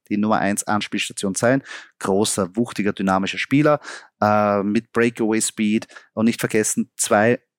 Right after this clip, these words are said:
also zweimal spielen sie in der Division gegen die Jaguars und die Texans, auch nicht die zwei besten Defenses. Das heißt, einmal vier Spiele ist einmal, wie soll ich sagen,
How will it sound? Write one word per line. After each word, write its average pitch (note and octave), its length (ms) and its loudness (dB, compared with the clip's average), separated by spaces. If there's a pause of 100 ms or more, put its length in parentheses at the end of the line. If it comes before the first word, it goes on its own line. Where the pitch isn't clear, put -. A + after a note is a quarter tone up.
(340)
also - 140 -6
zweimal A2 400 2
spielen A#2+ 300 0
sie - 80 -6
in A2 60 -8
der G#2+ 80 -2
Division A2 400 -4
gegen G2+ 180 -4
die G#2 80 -4
Jaguars A2 420 0
und G#2 160 -10
die G2 100 -4
Texans, - 480 -4 (120)
auch - 300 0
nicht F#3 340 -2
die C3+ 140 -2
zwei G2+ 200 2
besten - 600 -2
Defenses. D3 580 0 (340)
Das G#2+ 120 0
heißt, G#2+ 160 0
einmal G2 140 -2
vier B2 200 0
Spiele G#2 540 0 (280)
ist A2+ 160 2
einmal, F#2+ 420 2 (1300)
wie G#2 80 0
soll G2 180 2
ich F#2+ 60 0
sagen, F2+ 340 0